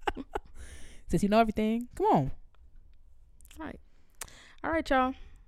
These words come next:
Speaker 1: Wait, real quick. You saw that teacher they were talking about on the read?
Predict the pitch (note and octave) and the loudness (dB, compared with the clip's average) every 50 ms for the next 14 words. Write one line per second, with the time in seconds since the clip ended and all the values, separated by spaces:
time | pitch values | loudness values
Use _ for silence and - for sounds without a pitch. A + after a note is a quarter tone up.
0 | - - - - - - - - - - - - _ - - - - - - _ | -20 -20 -20 -20 -20 -20 -20 -20 -20 -20 -20 -20 _ -20 -20 -20 -20 -20 -20 _
1 | - - - - - - - - - - - - - - - - - - - - | -20 -20 -20 -20 -20 -20 -16 -14 -14 -14 -14 -14 -16 -16 -14 -10 -8 -4 -2 0
2 | D#3 D3 - - D3+ D#3 D#3 - - D#3 D#3 E3 F3 - G#3+ G3 F3+ E3 D#3+ - | 0 0 0 2 2 4 6 8 8 8 8 8 6 6 6 6 6 4 6 8
3 | - G3 - - F#3+ F#3+ F3+ E3+ - F#3+ F#3+ F#3+ F3 D#3+ E3 D#3+ D#3+ D#3 E3 F3 | 8 8 8 4 4 4 4 4 2 2 2 2 2 4 4 4 2 2 2 2
4 | F#3 F#3+ F#3+ G3 G3 G3 G3+ | 0 0 0 -2 -4 -4 -6